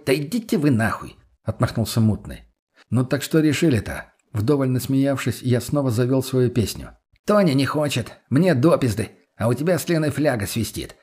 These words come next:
определил точные позиции каждого участника Мутный. «Какая фляга?» не сразу понял я. «Вот это!» улыбнулся кореш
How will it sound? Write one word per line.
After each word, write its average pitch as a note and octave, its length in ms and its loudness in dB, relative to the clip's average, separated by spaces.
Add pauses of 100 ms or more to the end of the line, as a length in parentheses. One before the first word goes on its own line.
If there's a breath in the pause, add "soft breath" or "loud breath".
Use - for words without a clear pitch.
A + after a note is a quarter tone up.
(260 soft breath)
определил C3 580 0
точные C#3 400 0
позиции B2+ 460 -2
каждого B2 400 0
участника A#2 520 -2
Мутный. - 440 -2 (300)
«Какая B2 420 -2
фляга?» F#2 460 -2 (360)
не B2 100 4
сразу A2 360 0
понял A2 260 2
я. F#2 200 -4 (260)
«Вот D#3+ 200 2
это!» G3 440 0 (400)
улыбнулся C3 420 2
кореш D3 380 0